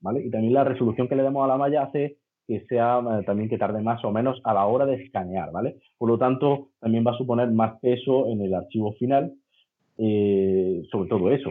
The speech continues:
¿vale? Y también hay que pensar que la herramienta, aparte de ese archivo que ocupa, puede ocupar cuatro gigas, tres gigas, ¿vale? En un formato, en un proyecto normal, va acompañada de una serie de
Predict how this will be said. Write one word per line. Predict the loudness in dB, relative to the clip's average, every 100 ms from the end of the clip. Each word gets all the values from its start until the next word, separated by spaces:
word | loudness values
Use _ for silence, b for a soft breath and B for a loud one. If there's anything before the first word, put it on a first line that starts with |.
| -4
¿vale? | -2 -4 -8 _ _
Y | -4
también | -2 0 2 0
hay | 0
que | -2
pensar | -2 -2 0 -2 -2 -4
que | -2 0 -2 -2
la | 0 0
herramienta, | 0 0 -2 -2 -2
aparte | -2 -2
de | 0 0
ese | 0 0 2 2 0
archivo | -4 -6 -2 0 2 0 0
que | -4
ocupa, | -2 0 2
puede | 0
ocupar | 0 -4 -2
cuatro | -2 -2 -2 -2
gigas, | -2 -2 -4 -4
tres | -6 -2
gigas, | 2 2
¿vale? | 2 2
En | 2
un | 0
formato, | -2 -4 -4 -2 -2 -2 b b -6
en |
un | -2
proyecto | -2 0 0
normal, | 2 0 -2 B B -4
va | -2
acompañada | 0 0 0 0 2 2 0 -2
de | -2
una | -2 0
serie | 0 2
de | 2